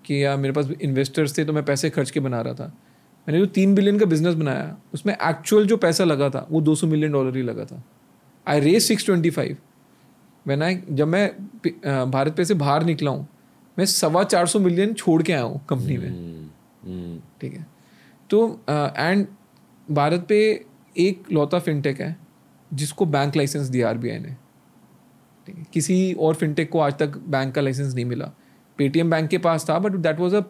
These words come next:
Speaker 1: payments bank license। Actual bank license किसी और को नहीं मिला।
Speaker 2: ये कैसे किया?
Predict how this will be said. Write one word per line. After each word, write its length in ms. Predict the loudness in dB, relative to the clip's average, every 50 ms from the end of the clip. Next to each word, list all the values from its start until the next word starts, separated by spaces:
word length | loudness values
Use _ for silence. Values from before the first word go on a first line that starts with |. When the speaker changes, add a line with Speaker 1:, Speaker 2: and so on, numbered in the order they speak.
| 0 2
Speaker 1:
payments 340 | 2 4 4 4 2 2 0
bank 240 | 0 0 0 0 -2
license। 380 | -2 -2 -2 -4 -8 -10 -10 -8 -4 -4
Actual 540 | -4 -4 -6 -10 -10 -2 2 2 4 4 4
bank 320 | 2 2 2 0 0 0
license 420 | 0 0 0 -2 -4 -6 -6 -6
किसी 240 | -6 -6 -4 -2 -2
और 80 | -2 -2
को 120 | -2 -4
नहीं 100 | -6 -6
मिला। 280 | -6 -6 -8 -8 -10 -12 -18 _ _ _ _ _ _ _ _ -6 -2
Speaker 2:
ये 140 | -2 0
कैसे 300 | 2 0 0 0 -2 -4
किया? 260 | -6 -6 -6 -8 -8